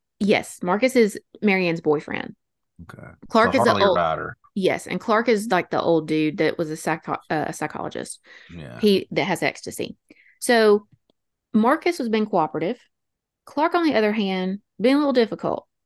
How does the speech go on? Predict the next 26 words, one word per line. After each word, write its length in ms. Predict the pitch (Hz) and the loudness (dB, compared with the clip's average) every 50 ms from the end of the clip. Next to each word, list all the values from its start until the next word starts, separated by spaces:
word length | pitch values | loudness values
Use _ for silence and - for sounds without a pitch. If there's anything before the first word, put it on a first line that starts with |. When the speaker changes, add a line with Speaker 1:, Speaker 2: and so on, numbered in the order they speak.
| _ _ _ - | _ _ _ -6
Speaker 1:
Body 300 | 196 208 202 226 233 277 | -2 2 2 2 2 0
cam 240 | 269 - 277 262 247 | 0 2 2 2 2
footage 360 | - - 220 208 214 196 - | 2 2 4 6 4 4 4
would 100 | 180 185 | 0 -4
show 260 | - - - 180 190 185 | -4 -2 -2 0 2 2
a 60 | 175 | 2
deputy 380 | 175 175 180 - 185 180 180 | 2 0 -2 0 -2 -2 -2
repeatedly 540 | 170 165 165 - 233 220 233 220 208 214 196 | -2 -2 -2 -2 0 0 2 4 4 4 4
asking 360 | - 160 190 - - 180 180 | 2 0 -2 -4 -6 -8 -8
Clark 320 | 185 - - 170 170 170 - | -6 -2 -2 -2 -2 -2 -4
to 60 | 170 | -10
stay 320 | - - - - - 196 | -12 -12 -12 -8 -4 -4
away 180 | 240 269 277 269 | -2 0 -2 -2
from 140 | - 269 269 | 0 0 0
the 60 | 269 | 0
pool 460 | - - 339 311 233 175 170 175 - - | 0 0 2 4 4 4 4 2 0 -2
and 80 | 180 175 | -2 0
basically 300 | 170 180 - - 190 180 | 0 0 0 -2 -4 -4
just 140 | 175 175 | -4 -6
stay 160 | - - 151 156 | -4 -2 -2 -2
in 100 | 156 151 | 0 -2
one 120 | 151 156 | -4 -4
spot. 340 | - - - 92 - - - | -6 -4 -4 -4 -4 -2 0
So, 140 | 233 208 208 | 0 2 2
side 280 | 208 - 254 294 277 | 2 0 0 0 2
note, 160 | 214 180 - | 0 -2 -2